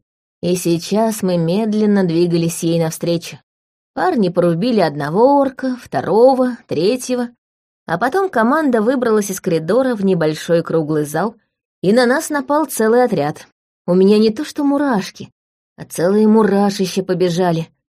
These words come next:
Но арбалетом я щелкала исправно. Собственноручно завалила двоих, но когда мы вышли в следующий зал: «А давайте проиграем», — предложила я. «Вернемся,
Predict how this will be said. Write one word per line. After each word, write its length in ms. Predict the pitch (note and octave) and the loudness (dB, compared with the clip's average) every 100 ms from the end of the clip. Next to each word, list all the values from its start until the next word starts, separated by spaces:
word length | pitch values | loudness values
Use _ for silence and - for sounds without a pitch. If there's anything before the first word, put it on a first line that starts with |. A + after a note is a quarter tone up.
| _ _ - | _ _ -6
Но 200 | E3 G3+ | -2 0
арбалетом 640 | A#3 B3 A#3+ D4 D#4 D4 | 0 0 0 -2 -2 -2
я 160 | C4+ C4 | 0 0
щелкала 560 | - A#3 A#3+ A#3+ A#3 | -2 -2 -2 0 -2
исправно. 580 | A3 - D#3 D#3 E3 E3+ _ _ _ _ _ | -2 -4 -2 -2 -4 -4 _ _ _ _ _
Собственноручно 840 | - G#3 G3+ A#3+ A#3+ C4 E4+ - A3+ | -8 -8 -4 0 2 2 -2 -2 0
завалила 460 | G3+ G3 F#3+ F3+ | 2 2 2 2
двоих, 580 | D#3+ D#3+ D#3+ G#3+ A#3+ - _ _ _ _ | 0 -2 0 -2 -4 -10 _ _ _ _
но 180 | F3+ F3 | -4 -2
когда 460 | G3 F#3 F3 A3 | 0 0 0 0
мы 180 | G#3+ F#3 | 2 2
вышли 440 | E3 G#3 G3+ E3 | 2 0 0 -6
в 40 | E3 | -6
следующий 720 | - D#3 G#3 A#3 A3 G3+ G3 | -4 -2 0 0 0 0 -2
зал: 300 | E3 D3+ D3+ _ _ _ _ | 0 -2 -6 _ _ _ _
«А 120 | F#3 | -2
давайте 580 | F3 G3 A3 D4 - G3+ | 0 0 0 -2 -2 -2
проиграем», — 840 | F#3+ F3 F#3+ E3 E3 D#3+ D3 C#3+ - _ _ _ | 0 2 2 2 -2 -2 -6 -10 -14 _ _ _
предложила 560 | F3 E3+ E3+ D#3+ D#3+ | 0 2 0 0 -2
я. 280 | D#3 D#3+ D#3+ _ _ _ _ _ | -2 -4 -6 _ _ _ _ _
«Вернемся, 680 | D#4+ F4 D4 C4+ C4 A#3+ - | -2 0 2 2 2 -2 -10